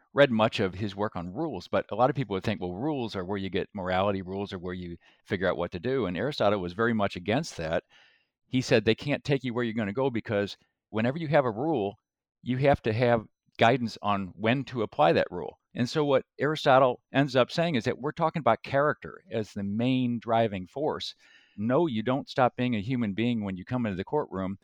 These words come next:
and you need to demonstrate good character. And that's gonna play into a lot of things we're gonna talk about today. Persuasion is something that doesn't just happen in the courtroom.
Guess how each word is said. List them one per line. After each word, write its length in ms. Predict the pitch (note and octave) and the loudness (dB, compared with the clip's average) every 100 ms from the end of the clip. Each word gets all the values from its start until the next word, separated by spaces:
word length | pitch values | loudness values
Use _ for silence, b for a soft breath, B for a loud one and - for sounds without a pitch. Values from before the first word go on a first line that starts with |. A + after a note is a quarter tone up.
| b b b G2+ | b b b -4
and 180 | A2+ | 0
you 80 | A#2+ | 0
need 180 | C3 C3+ | 0 -4
to 100 | G#2+ F#2 - | -8 -16 -2
demonstrate 540 | B2+ C#3+ - A2+ G#2+ - _ - | 0 0 -2 0 0 -2 _ -4
good 260 | F3 D#3 | -4 -4
character. 480 | - D#3 C3 - E2 | -2 0 0 -2 -6
And 200 | G#2 A2+ - | 0 0 4
that's 200 | C#3 - | 4 4
gonna 180 | C3+ A#2+ | -2 -2
play 260 | - A#2+ | 2 2
into 220 | A#2+ G2+ | 2 0
a 20 | F#2 | 2
lot 200 | G2+ G#2+ | 4 4
of 80 | |
things 200 | A2 F#2 | 2 -6
we're 60 | F#2+ | -8
gonna 160 | F#2 F2+ | -8 -6
talk 260 | G2+ G2+ | -2 -2
about 280 | F2+ E2+ - | 0 -2 -2
today. 400 | F2+ F#2+ F2+ D2+ b b b b - | 0 4 4 0 b b b b -8
Persuasion 580 | B2+ - D3+ E3 C3+ G#2+ | -6 2 4 4 4 -2
is 80 | |
something 400 | - A#2+ A2 A2 G2 | 2 0 2 0 2
that 180 | F#2 | 2
doesn't 280 | A#2+ A#2 G#2+ | 2 2 -2
just 240 | F2+ G2 - | -6 -8 2
happen 320 | G2+ G2+ F#2+ | 2 2 -2
in 80 | D#2+ | -6
the 80 | |
courtroom. 500 | - D3 D3+ F2+ E2+ | -4 -2 -2 -4 -8